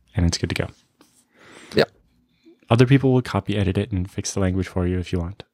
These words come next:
Speaker 1: It
Speaker 2: Yes,
Speaker 1: just
Speaker 2: that's
Speaker 1: get her done.
Speaker 2: a helpful thing that they, uh, will look after the, the grammar and all that other <laughs>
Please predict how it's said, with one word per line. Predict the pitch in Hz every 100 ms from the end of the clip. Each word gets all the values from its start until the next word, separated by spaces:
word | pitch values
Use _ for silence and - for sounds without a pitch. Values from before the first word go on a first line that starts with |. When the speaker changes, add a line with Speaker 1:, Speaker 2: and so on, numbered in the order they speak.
| _ _ _
Speaker 1:
It | - 98
Speaker 2:
Yes, | 117 107
Speaker 1:
just | - -
Speaker 2:
that's | 107 - - - - -
Speaker 1:
get | 98
her |
done. | 90 82 _ -
Speaker 2:
a | 90 85 87 _ _ _
helpful | - 80 -
thing | 80 87 87
that | 87 - -
they, | - - 87 - _
uh, | - - -
will | - - -
look | - -
after | - - -
the, | - 90 95 _ _ _ -
the | 110
grammar | - 82 85 85
and | 87
all | - 92
that | 90 -
other | - -
<laughs> | -